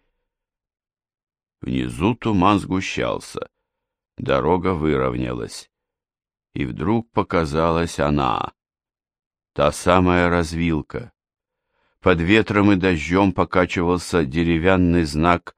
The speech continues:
«Шелтер-Бэй». Дом белых дюн и дандженосских крабов. У Мэг свело спину.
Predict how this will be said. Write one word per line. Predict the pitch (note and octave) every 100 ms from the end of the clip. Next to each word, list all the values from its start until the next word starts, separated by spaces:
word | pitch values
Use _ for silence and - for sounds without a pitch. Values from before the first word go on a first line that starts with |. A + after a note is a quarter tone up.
| _ _ _ _ _
«Шелтер-Бэй». | - F2 E2+ E2 - D#2 C#2 C2+ D2+ D2 C#2 - _ _ _ _ _ _ _ _ _ -
Дом | C#2 F#2 A#2 B2+ A#2+
белых | F2 A2 A2+ G#2+ G#2 D#2
дюн | C#2 E2 D3 D3 C#3 - _ _ _ _ -
и | G2+ F#2
дандженосских | D#2 A2 A2 F2+ F2 A#2 A2+ G#2+ - - - - G#2+ F#2+ -
крабов. | - F2 F2 F#2+ G#2+ - _ _ _ _ _ _ _ _ _ _ _ _ _ _ _ -
У | C#2+
Мэг | C#2 G2 A2 -
свело | - F#2+ F#2 G2+
спину. | G2 - - F#2 D#2+ D2 D#2